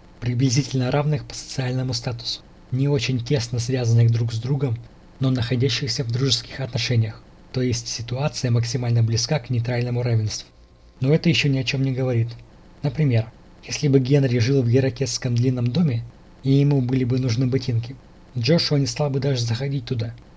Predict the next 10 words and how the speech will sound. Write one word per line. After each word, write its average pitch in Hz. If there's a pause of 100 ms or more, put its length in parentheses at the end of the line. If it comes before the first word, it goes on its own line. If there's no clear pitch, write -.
(160)
Он 117
просто 147
упомянул 139
бы 135
об 120
этом 135
в 127
разговоре 123
с 120
женой, 120